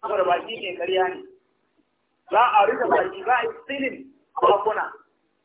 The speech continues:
Allah ce, "Wa tukallimuna aydihim." Sai hannayenmu su ne su rinka yin magana. "Wa tashhadu arjuluhum." Kafafunmu kuma su rinka ba da shaida. Hannu zai faɗi cewa rana kaza ga watan kaza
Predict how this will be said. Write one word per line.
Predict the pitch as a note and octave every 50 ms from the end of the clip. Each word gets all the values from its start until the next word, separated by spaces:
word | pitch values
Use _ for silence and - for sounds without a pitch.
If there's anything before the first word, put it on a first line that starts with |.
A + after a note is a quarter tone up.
| _ _ _ _ _ _ _ _ _ - -
Allah | - A#3 A#3+ A3+ - A3
ce, | G#3+
"Wa | G3 G3 G3+ F#3+
tukallimuna | G3+ F#3+ - - E3 F#3+ F#3+ F#3+ A3 B3+ B3 B3 A#3 G#3+ G#3 G3+ G3 -
aydihim." | F#3 - F4+ F#4 G4+ G#4 G4+ F#4+ F#4 - - - - _ _ _ _ _ _ _ _ _ _ _ _ -
Sai | C4+ A3+ A#3+ A#3+ A#3 A#3+
hannayenmu | B3 C#4 D4 D4 D#4+ C#4+ C4 B3+ A#3+ A3+ A3 G#3 G#3+ A#3 A#3+ A#3 B3 A#3 G3+ F#3 F#3
su | G3 A3+ A3
ne | A3 G3+ -
su | F#3+ F#3+
rinka | F#3+ G3+ - G#3
yin | G3+ F#3+ F#3+ F#3+
magana. | F3 D#3 D3+ D#3+ D#3 D3 - - - _ _ _ _ _ _ _ _ _ _ _ _ _ _ _ _ _ - - -
"Wa | F#3 F#3 F#3
tashhadu | - - - - - - - - - A4+ -
arjuluhum." | - - - - - A4 A#4 - - - - - - - - - _ _ _ - -
Kafafunmu | - C4 - B3 A3 G3 F#3+ G#3+ A#3+ A3 G#3+ -
kuma | - G3 G#3+ G3+
su | F#3+ G3
rinka | G3 G3 G#3 G3+ -
ba | F#3+ F#3 F#3
da | E3+ D#3+ -
shaida. | E3 D#3+ D#3+ C#3+ - - _ _ _ _ _ _ _ _ _ _ _ _ _ _ - -
Hannu | - F#3 G#3+ A3+ A3 G#3+
zai | A#3+ A#3+ A3+ -
faɗi | G3 - G#3 G#3 - -
cewa | A3 G#3 G#3 G#3+ G#3+ G#3+ G#3+ - - - _ _ _ _ _ - -
rana | - - G3+ A3 A3+ A#3 A#3 A#3 A3+ A3+
kaza | - - F#3+ G3+ G#3+ G#3+ G3+
ga | F#3
watan | F#3+ G#3 F#3+ F#3+ G3 F#3 - -
kaza | F3+ E3 F3